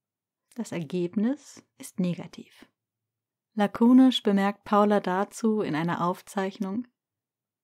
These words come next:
„Im Dezember achtzehnhundertneunundneunzig die erste Ausstellung meiner Bilder in der Bremer Kunsthalle. Arthur Fittger donnert alles in Grund und Boden.“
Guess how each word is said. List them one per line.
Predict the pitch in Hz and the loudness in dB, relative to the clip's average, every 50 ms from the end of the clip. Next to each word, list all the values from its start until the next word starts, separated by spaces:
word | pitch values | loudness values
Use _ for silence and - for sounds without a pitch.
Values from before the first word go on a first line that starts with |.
| _ _ _ _ _ | _ _ _ _ _
„Im | - 202 202 | 6 8 8
Dezember | 196 202 196 - - 214 220 226 240 254 247 247 247 - | 8 6 4 4 6 10 12 12 12 12 10 6 2 0
achtzehnhundertneunundneunzig | - 208 - - - - 214 214 220 208 202 208 202 - - 185 185 202 214 202 196 - 175 175 175 185 196 208 - - 202 202 202 - - _ _ _ _ _ _ _ _ _ _ _ _ - | -2 -4 -4 -4 -2 2 6 8 8 8 8 6 2 0 0 2 4 4 4 4 2 0 -2 -2 0 0 0 -2 -2 -2 -4 -4 -4 -6 -12 _ _ _ _ _ _ _ _ _ _ _ _ -8
die | - | -6
erste | - 180 185 196 - - - | -2 -2 -2 -2 -2 -4 0
Ausstellung | - 196 214 220 - - - 202 196 190 190 190 185 190 185 - | 2 4 4 2 2 2 4 4 4 6 4 2 2 0 -2 -2
meiner | - 190 185 185 180 180 | 0 2 2 4 4 2
Bilder | 175 - 185 180 190 202 202 202 196 196 202 202 - - | 2 2 2 4 4 6 6 4 4 4 2 0 -2 -2
in | 202 202 180 | 0 0 2
der | 190 185 | 2 0
Bremer | - - - 185 190 196 196 196 190 185 | -2 0 0 2 4 6 6 6 4 2
Kunsthalle. | - - - 196 190 - - - - - 151 156 165 160 - _ _ _ _ _ _ _ _ _ _ _ _ _ _ _ _ _ _ _ _ _ _ _ _ | -2 0 2 2 2 2 -2 -10 -10 -10 -10 -10 -12 -14 -16 _ _ _ _ _ _ _ _ _ _ _ _ _ _ _ _ _ _ _ _ _ _ _ _
Arthur | - 165 185 214 - 220 208 190 | -2 2 2 2 4 2 0 0
Fittger | - - 254 247 - - - 240 233 226 226 226 226 _ _ _ _ _ _ _ _ _ | 0 0 -2 -2 0 4 6 8 8 8 8 6 2 _ _ _ _ _ _ _ _ _
donnert | - 196 190 175 165 160 156 - - | 4 4 4 4 2 0 -4 -8 -4
alles | - 202 208 214 214 208 - - | -2 0 2 2 2 2 0 -4
in | - - 170 160 151 | -10 -8 -8 -8 -8
Grund | - - - - 190 196 190 190 - - - | -12 -10 -2 2 4 4 4 2 0 -2 -4
und | 175 175 175 175 - - | -2 -2 -2 -2 -6 -6
Boden.“ | - 170 160 160 147 - - - - | -8 -6 -4 -4 -6 -6 -8 -10 -10